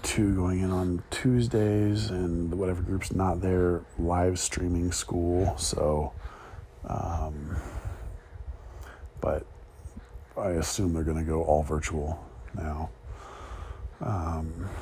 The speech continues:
which, you know, if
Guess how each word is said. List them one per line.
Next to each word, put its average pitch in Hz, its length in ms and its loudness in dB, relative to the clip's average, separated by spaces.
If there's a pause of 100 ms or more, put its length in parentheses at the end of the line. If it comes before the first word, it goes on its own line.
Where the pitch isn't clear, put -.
(880)
which, - 440 -4 (1300)
you - 100 2
know, 85 240 0 (1900)
if - 480 6